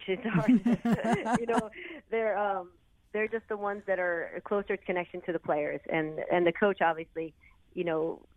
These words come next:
whether the captain's picked by the players or the coach, uh, is picking the captains,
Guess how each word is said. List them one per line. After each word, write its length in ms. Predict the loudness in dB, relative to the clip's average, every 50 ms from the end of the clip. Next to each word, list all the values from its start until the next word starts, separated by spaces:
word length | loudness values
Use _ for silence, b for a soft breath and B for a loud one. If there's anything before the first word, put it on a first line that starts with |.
| -8 -2
whether 280 | 0 0 2 2 0
the 100 | -2 -2
captain's 400 | -2 0 0 0 0 -2 -10 -10 -8 -6
picked 220 | -6 -6 -4 -2
by 120 | -4 -4
the 80 | -4 -4
players 440 | -6 -2 0 0 2 2 0 0 0
or 60 | -2
the 100 | -2 -2
coach, 320 | -2 0 0 0 0 0 -6 -12 -16 -14 -10 -6
uh, 220 | -6 -4 -4 -6 -8 -10 -10 -4 -2
is 140 | -2 -2 0 0
picking 220 | -4 -4 -2 -4 -6
the 80 | -4
captains, 480 | 0 2 2 2 0 -2 -6 -6 -6